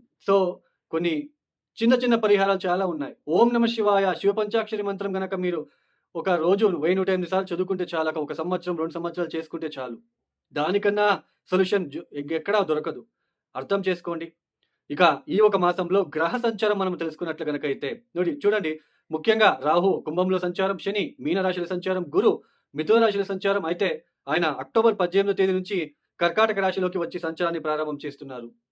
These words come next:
అతిచార మార్గంలో తొందరగా వచ్చేస్తున్నారు. అక్కడ ఉండి ఒక టూ మంత్స్ తర్వాత మళ్ళా వెనక్కి వక్రించి మిథున రాశికి వెళ్తున్నాడు. కేతు సింహరాశిలో సంచారం. సూర్యుడు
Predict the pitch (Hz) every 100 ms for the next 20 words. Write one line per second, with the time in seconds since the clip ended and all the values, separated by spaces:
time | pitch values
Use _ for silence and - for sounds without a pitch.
0 | _ _ _ _ - 139 185 214 208 190
1 | 180 170 151 190 233 233 208 190 - 160
2 | 143 120 - _ - 147 214 208 190 208
3 | 202 156 151 170 175 165 175 180 151 170
4 | 143 175 175 - - 170 190 147 139 170
5 | 160 147 - 139 127 127 120 113 _ _
6 | _ _ _ _ - 220 233 185 180 185
7 | 180 175 170 180 185 185 185 - 202 254
8 | 220